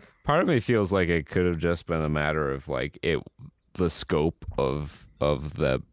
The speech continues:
the project was far more than they had initially anticipated, and they just didn't have the skills to, to make that sort of thing happen to the, to the ambition that they had.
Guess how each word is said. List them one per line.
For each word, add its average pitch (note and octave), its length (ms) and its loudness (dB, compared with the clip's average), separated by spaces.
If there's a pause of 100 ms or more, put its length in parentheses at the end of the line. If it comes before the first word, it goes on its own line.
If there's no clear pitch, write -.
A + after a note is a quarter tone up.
the D2+ 80 -6
project C#2 680 -2
was C#2 220 -4
far D2 340 -2
more C#2+ 360 -2
than C#2 180 -8
they B1 160 -2
had C2 220 0
initially B1+ 500 -2
anticipated, B1 920 -4 (200)
and B1+ 260 -2
they B1 140 -2
just C#2 260 -6 (320)
didn't C#2 280 -4
have C2+ 340 -4
the A#1 80 -8
skills D2 560 -2
to, - 280 -4 (1000)
to - 100 -4
make D2 260 0
that C2+ 220 0
sort C2 240 -2
of C#2 80 -4
thing B1+ 220 -4
happen C2+ 520 -4 (380)
to D2+ 180 -2
the, B1+ 360 -2 (200)
to F2 120 -4
the C#2+ 140 0
ambition B1+ 460 -2
that C2+ 160 -6
they - 140 -2
had. C2+ 340 -2